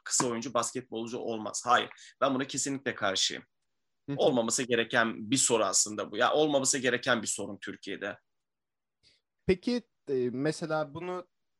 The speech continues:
Speaker 2: şimdi, e, şeyi düşündüm de bu söyledikleriniz birçok şey, hani, kalıtımsal o-, olanlar dışında doğduğumda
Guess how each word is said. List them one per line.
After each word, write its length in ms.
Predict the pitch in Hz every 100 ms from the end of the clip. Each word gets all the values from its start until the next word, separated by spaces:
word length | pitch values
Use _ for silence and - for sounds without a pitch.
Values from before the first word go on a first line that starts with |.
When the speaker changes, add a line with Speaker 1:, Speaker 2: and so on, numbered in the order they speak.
| _ _ _ _
Speaker 2:
şimdi, 460 | - 170 160 156 147 - _
e, 180 | 110 90
şeyi 540 | - - 180 190 202
düşündüm 500 | 175 - 190 208 208
de 140 | 147 123
bu 60 |
söyledikleriniz 1040 | - 165 160 170 - 185 196 196 - - - 160 _ _ -
birçok 420 | 208 - 170 -
şey, 460 | - 160 226 - _ _ _ -
hani, 140 | 110 - _ _
kalıtımsal 800 | - 160 151 170 151 - 165 135 -
o-, 220 | 110 110
olanlar 580 | - 131 123 123 127 120
dışında 460 | 113 - 110 104 101
doğduğumda 760 | 135 131 131 127 123 131 127